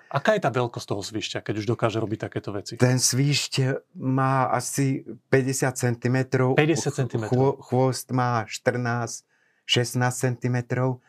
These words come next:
Speaker 2: A je zaujímavé, že sviš má na predných nohách len štyri prsty. Niekto, raz jeden turista mi hovoril, že v Žiarskom sedle videl tri metre pred sebou a štyri prsty, že to bol taký handicap, že čo to je za sviš.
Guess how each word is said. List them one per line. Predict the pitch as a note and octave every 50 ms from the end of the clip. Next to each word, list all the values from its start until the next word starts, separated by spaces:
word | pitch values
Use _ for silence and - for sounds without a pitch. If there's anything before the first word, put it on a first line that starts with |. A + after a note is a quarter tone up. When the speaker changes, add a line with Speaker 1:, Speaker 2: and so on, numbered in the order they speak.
| _ _ _ _ _ _
Speaker 2:
A | - G#2+ A2+
je | A#2 B2+ C3
zaujímavé, | A#2+ A2 C#3+ C#3+ D3 D3 D3 D3+ D3+ D3 D3+ C#3+ C#3+ C#3+ D3 D3
že | C#3+ B2 C#3 C3+ C3
sviš | A#2+ - - - B2+ D3 D#3 C#3+ - - -
má | A#2+ A#2+ A#2 A#2 A2+ - _ _ _ _ _ _ _ _ _ _ _ _ _ _ -
na | A3 C3 C3 C#3+ -
predných | - C3+ E3 D#3 C#3+ D#3 C#3+ A#2 A2
nohách | A#2+ C3+ B2+ C3+ C#3 C#3 B2+
len | C3 C3 B2+ B2 -
štyri | - - D3+ C#3 C#3+ C#3
prsty. | C#3 - - D3 C#3 - - - G#2 F#2 - _ _ _ _ _ _ _ _ _ - - - _ _ _ _ _ -
Niekto, | G2 G#2 B2+ C3+ C3+ - - C#3+ C#3+ B2+ -
raz | - - B2 C#3 C#3 B2+
jeden | A#2+ C#3 C#3 C3+ D3 C3 -
turista | - C3+ D3+ C#3 - - - C#3 C#3+
mi | D3 C#3
hovoril, | C3 C#3 D3 C#3+ D3+ D3+ D#3 D3+
že | D3 A#2+ B2 C#3+ C#3 C#3 C#3 C3+ C3+ -
v | - - _ - - G#2+
Žiarskom | - - D3 C3+ - - D3 C#3
sedle | - - D3 D3+ C3+ B2+ B2 B2
videl | B2+ C3+ C#3+ C#3 D3 C#3+ C#3+ C#3 C3+ - _ _ _ _ _ _
tri | - A#2 C3
metre | C3+ C#3+ D3 D3 - D3 C#3
pred | - - C#3 C#3+
sebou | C#3 - D#3 D3+ D3+
a | D3 C#3 B2+
štyri | - - _ _ _ _ - C3+ D3 D3+ D3 -
prsty, | - - D#3 C#3+ - - - C3
že | A2+ C3 B2+
to | - C3+ B2+
bol | C3+ C3+ B2+
taký | C3 B2+ C3+ - - C3+ A#2
handicap, | A#2 C3 C3+ C#3+ C3+ C3+ B2+ - - B2 A2
že | A2+ A2 A#2+ A2+ -
čo | - B2+ C#3
to | - - C#3
je | B2 B2
za | A#2+ B2+ A#2 C3
sviš. | - - - E2 E2 D#2 - -